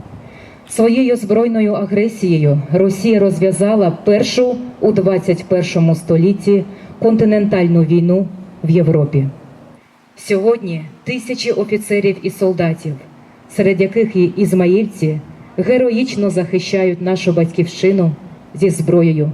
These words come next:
в руках. Ми усвідомлюємо дуже дорогу ціну шляху до перемоги. За незалежність,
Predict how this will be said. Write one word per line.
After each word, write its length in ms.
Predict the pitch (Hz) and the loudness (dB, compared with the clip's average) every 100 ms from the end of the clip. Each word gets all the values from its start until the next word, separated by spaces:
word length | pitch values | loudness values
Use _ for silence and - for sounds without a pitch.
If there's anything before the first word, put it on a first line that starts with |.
| - | -4
в 100 | 147 | 0
руках. 420 | 160 156 143 147 - - - - - - - - | 0 0 -4 -4 -14 -20 -20 -20 -20 -20 -18 -2
Ми 120 | 190 | 0
усвідомлюємо 1080 | 180 196 - 202 226 220 180 165 147 143 139 - - | 2 0 0 0 2 4 4 4 2 0 -2 -8 -16
дуже 460 | - 170 226 262 262 | -6 0 2 2 2
дорогу 400 | 240 240 202 226 | 4 4 4 2
ціну 400 | 220 220 208 175 | 0 0 2 2
шляху 640 | 165 175 185 196 175 147 135 - - - 156 | 2 2 2 0 0 -2 -2 -12 -18 -6 -2
до 140 | 180 | 0
перемоги. 640 | 180 170 160 156 143 147 151 - - - - - - - | 2 0 2 2 0 -2 -6 -10 -18 -20 -20 -20 -18 -8
За 180 | 165 180 | -2 0
незалежність, 920 | 180 180 180 196 202 160 151 - - | 2 2 2 2 0 -2 -2 -6 -16